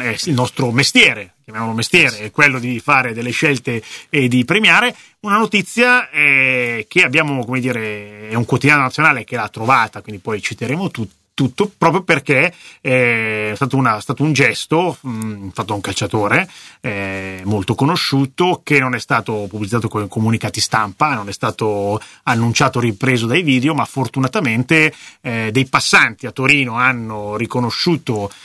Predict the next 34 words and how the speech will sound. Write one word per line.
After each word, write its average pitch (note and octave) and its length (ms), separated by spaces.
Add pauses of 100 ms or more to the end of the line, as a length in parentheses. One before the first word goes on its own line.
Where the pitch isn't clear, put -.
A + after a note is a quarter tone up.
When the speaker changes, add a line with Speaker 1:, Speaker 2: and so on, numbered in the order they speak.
(140)
Speaker 1:
eh, B2 140
Speaker 2:
Eh, G#2 120
sì. C3 80
Speaker 1:
quest-, B2 200
questa C#3+ 280
persona C3+ 540
e A2+ 100
poi A2+ 360
il A#2 100
Tuttosport G#2 680
ha, G#2 380 (240)
eh, A2+ 140
dato, A2 400
ha A#2 80
dato A2+ 220
merito G#2 320
di G2+ 100
questo, G#2 600
di G2+ 80
questo G#2+ 340
atto, G#2 300
giusto, G#2 120
Speaker 2:
Anzi, F#2 160
Speaker 1:
Davide? A#2 200
Speaker 2:
è - 20
stato A2 320
piuttosto G#2+ 440
casuale, G2+ 580
no? F#2 120
Proprio A2 300
in G#2+ 60
virtù G#2 360
dei, G2 460
delle F#2+ 380